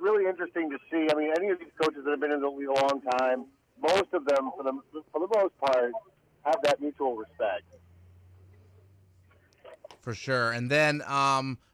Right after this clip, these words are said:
Speaker 2: what else do you have? Um, you know, at, we, we all, we all know about what's Sunday, right? We just w-, went over that. But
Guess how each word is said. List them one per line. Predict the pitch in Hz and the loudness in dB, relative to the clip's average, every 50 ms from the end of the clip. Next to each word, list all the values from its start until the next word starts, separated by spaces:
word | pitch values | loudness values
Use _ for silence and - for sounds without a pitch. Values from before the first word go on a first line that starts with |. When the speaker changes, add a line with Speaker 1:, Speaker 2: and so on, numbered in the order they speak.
| _ | _
Speaker 2:
what | - - 190 214 | -2 2 4 4
else | 208 202 - - | 4 2 0 -6
do | - 208 | -4 0
you | 202 | 2
have? | 190 180 175 165 143 175 | 2 2 2 2 2 2
Um, | 160 156 151 147 143 135 143 | 4 4 4 2 -4 -8 -8
you | 151 | -6
know, | 147 135 131 - _ _ _ _ _ - | -4 -4 -6 -6 _ _ _ _ _ 0
at, | 151 170 165 - - _ _ _ _ _ _ | 0 0 0 -2 -8 _ _ _ _ _ _
we, | - 185 175 185 185 202 - | -14 -8 -2 0 0 0 2
we | 190 190 185 | 2 2 2
all, | 156 165 185 208 | 4 4 2 2
we | 208 185 175 | 2 4 6
all | 196 233 277 | 6 6 6
know | 285 262 | 4 2
about | 247 202 233 214 | 2 2 2 4
what's | 185 180 180 - | 4 4 2 2
Sunday, | - - 143 123 113 107 104 104 107 104 | -2 -6 -4 -4 -4 -6 -6 -6 -6 -4
right? | 117 120 120 120 120 95 | -2 -2 0 0 -2 -4
We | 120 131 | -6 -8
just | 147 143 - - - | -8 -10 -12 -14 -16
w-, | 120 120 - | -16 -12 -8
went | 143 135 127 | -6 -4 -2
over | 120 113 110 | -2 -2 -2
that. | 104 104 104 104 - | -2 -2 -2 -2 -2
But | - 131 123 | -2 -4 -4